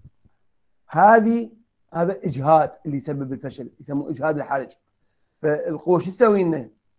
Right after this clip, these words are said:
الإجهاد في أي جروس، مساحة كلية. وهذا الإجهاد الحرج اللي بطريقة ال ار اف دي أضربها بالمساحة الكلية. المساحة الكلية مين طلعتها؟ من خلال هذا التيبل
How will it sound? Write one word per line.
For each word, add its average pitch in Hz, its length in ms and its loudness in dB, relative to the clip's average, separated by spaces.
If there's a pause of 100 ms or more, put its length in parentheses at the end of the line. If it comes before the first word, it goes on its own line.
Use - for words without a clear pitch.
(240)
الإجهاد 170 800 -2 (200)
في 240 340 -2 (580)
أي 233 180 8
جروس، 180 460 -2
مساحة 170 360 -2
كلية. 127 440 -10 (460)
وهذا 160 200 2
الإجهاد 165 260 0
الحرج 151 440 -2
اللي 156 160 0
بطريقة 160 360 -4
ال 160 420 -4 (380)
ار 165 220 2
اف 165 40 4
دي 202 380 -6
أضربها 165 320 -4
بالمساحة 165 480 -4
الكلية. 131 520 -14 (580)
المساحة 156 260 -2
الكلية 170 200 -4
مين 190 160 0
طلعتها؟ 190 540 -2 (260)
من 160 120 -6
خلال 165 340 4
هذا 151 240 4
التيبل 156 440 -2